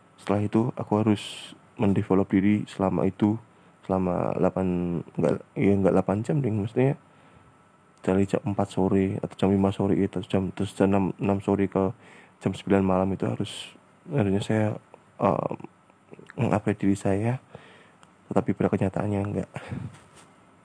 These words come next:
Selama tiga tahun sama saya melakukan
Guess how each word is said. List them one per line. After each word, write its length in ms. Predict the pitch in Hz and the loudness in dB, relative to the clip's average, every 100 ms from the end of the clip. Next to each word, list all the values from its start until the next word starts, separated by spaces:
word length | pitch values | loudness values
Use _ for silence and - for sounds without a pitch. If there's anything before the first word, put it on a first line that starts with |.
| _ - - - - - - | _ -20 -20 -20 -20 -20 -12
Selama 240 | - 95 | -4 -2
tiga 240 | 95 98 95 | -2 -2 -2
tahun 400 | - 104 120 123 - _ _ _ _ _ _ _ _ _ - - | -2 -2 -4 -6 -16 _ _ _ _ _ _ _ _ _ -20 -4
sama 480 | - 95 95 101 107 | 0 0 0 -4 -6
saya 320 | 92 92 - - - | -4 -2 -2 -4 -8
melakukan 640 | - 98 87 92 87 87 | -4 -2 -2 -2 -2 -2